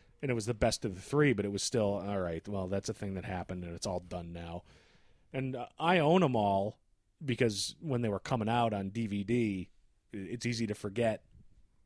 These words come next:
The original ones still weren't out on D V D, so it's like, well, if we buy these, maybe George will help us and give us <laughs> Star Wars on D V D. So, uh, yeah, there's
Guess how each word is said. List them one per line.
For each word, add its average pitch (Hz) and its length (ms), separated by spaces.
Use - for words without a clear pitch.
The 113 100
original 147 320
ones 117 160
still - 180
weren't 175 220
out 113 140
on 107 100
D 110 160
V 107 140
D, 110 160
so 117 140
it's 110 100
like, 120 80
well, 123 160
if 127 40
we 143 100
buy 160 260
these, 202 260
maybe 175 300
George 165 400
will 170 100
help 175 320
us 277 280
and 165 180
give 180 120
us 180 240
<laughs> - 220
Star 180 340
Wars 175 280
on 175 180
D 180 140
V 185 180
D. 214 300
So, 185 420
uh, 180 40
yeah, 233 180
there's 170 320